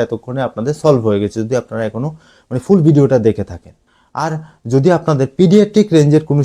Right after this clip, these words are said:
সিরাপ নিয়ে বা পেডিয়াট্রিকের বাচ্চাদের ক্ষেত্রেও যদি এরম টাইপের আপনাদের প্রবলেম হয় তো সেটা নিয়েও আমাকে কমেন্ট করবেন, আমি চেষ্টা করব যে এগুলো নিয়েও ডিটেলসে একটা ভিডিও তৈরি করার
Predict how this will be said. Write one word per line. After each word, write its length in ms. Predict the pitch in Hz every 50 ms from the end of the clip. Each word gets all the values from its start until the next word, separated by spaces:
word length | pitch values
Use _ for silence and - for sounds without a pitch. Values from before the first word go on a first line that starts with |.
| -
সিরাপ 260 | - 135 127 131 127 - -
নিয়ে 120 | 131 127 120
বা 120 | 113 123 123 - -
পেডিয়াট্রিকের 600 | 147 147 139 170 160 160 - - 165 160 147 120 104 113
বাচ্চাদের 360 | 117 113 - 156 156 185 160 160
ক্ষেত্রেও 300 | 175 165 - - 170 160 143 151
যদি 120 | 135 151 139 127
এরম 180 | 120 127 131 131
টাইপের 240 | - 131 120 135 131 123
আপনাদের 260 | 117 - 117 110 123 117 - -
প্রবলেম 320 | 117 113 110 117 120 117 113 95 107
হয় 200 | 131 123 101 85 - _ _
তো 60 | - 113 - -
সেটা 200 | 139 147 170 170
নিয়েও 180 | 170 175 175 165 147
আমাকে 200 | 143 143 139 156 156 156
কমেন্ট 240 | 107 107 120 123 131 131
করবেন, 220 | 147 143 147 147 139 117 107
আমি 120 | 110 123 123 - -
চেষ্টা 220 | 139 135 - - 160 151
করব 180 | 160 139 127 131 139 139 - _ _ _ _ _ -
যে 160 | 113 117 131 131 135 - 139
এগুলো 200 | 135 143 165 165 170
নিয়েও 180 | 170 160 147 117
ডিটেলসে 300 | 113 107 120 113 110 110 95
একটা 120 | - - 123 110
ভিডিও 180 | 113 104 117 117
তৈরি 240 | 107 107 98 92 92 -
করার 240 | 92 87 90 90 82